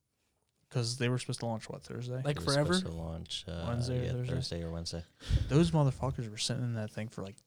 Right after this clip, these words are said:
Speaker 1: two hours.
Speaker 3: Yeah. And then it got canceled, and then, then they, then they sat in it for an additional two hours.
Speaker 1: Yeah. Can you imagine?
Speaker 3: 'Cause they had to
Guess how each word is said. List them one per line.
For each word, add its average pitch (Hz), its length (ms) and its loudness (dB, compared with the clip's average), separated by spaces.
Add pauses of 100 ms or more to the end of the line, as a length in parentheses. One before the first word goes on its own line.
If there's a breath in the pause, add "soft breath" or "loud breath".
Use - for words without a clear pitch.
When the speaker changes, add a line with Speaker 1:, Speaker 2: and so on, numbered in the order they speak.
(100)
Speaker 1:
two - 200 -4 (140)
hours. - 520 -6
Speaker 3:
Yeah. 82 180 -4 (720)
And 82 120 -6
then 85 80 0
it 82 80 -2
got 82 160 -6
canceled, 82 440 -4
and 80 140 -4
then, 80 180 -6
then 80 160 -10
they, 85 100 -14 (680)
then 92 140 0
they 85 100 0
sat 87 280 2
in 85 100 -2
it 82 140 -6 (120)
for 80 220 -4
an 82 200 -4
additional 82 680 0
two 80 240 -6
hours. 78 320 -6 (100)
Speaker 1:
Yeah. 160 220 4 (1700)
Can 165 140 6
you 208 60 8
imagine? 107 460 2
Speaker 3:
'Cause 92 100 -2
they 90 100 4
had 85 160 4
to 87 120 4